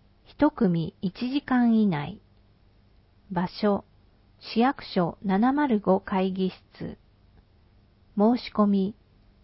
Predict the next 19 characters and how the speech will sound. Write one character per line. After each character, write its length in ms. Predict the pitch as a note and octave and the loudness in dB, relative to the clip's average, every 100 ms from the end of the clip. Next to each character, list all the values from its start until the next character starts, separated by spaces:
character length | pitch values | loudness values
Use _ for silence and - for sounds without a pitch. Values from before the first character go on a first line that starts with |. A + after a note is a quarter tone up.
| _ | _
二 160 | C4 D4+ | 0 0
十 300 | - B3 G3 | 2 2 4
二 180 | F3+ F#3 | 2 2
日 540 | G3 G3+ - G3 G3 - | 2 0 -4 -4 -4 -4
水 220 | - C4 C#4 | -2 0 2
曜 200 | C#4+ A3 | 2 4
ま 160 | F3+ | 2
で 140 | F#3+ F#3+ | 0 -4
に 280 | E3+ F3+ - _ _ _ _ | -4 -8 -12 _ _ _ _
相 260 | - A#3 C#4 | 0 4 4
談 300 | C#4 C4+ B3 | 4 2 2
申 160 | A3+ | 2
し 120 | A#3+ - | 0 0
込 120 | A3+ | 2
み 100 | A3 | 2
票 420 | - G#3 G3+ G#3 | 2 2 2 2
を 80 | F3+ | 0
提 320 | F#3+ G3 F#3 | 0 -2 -2
出。 460 | - - - - | -4 -12 -10 -10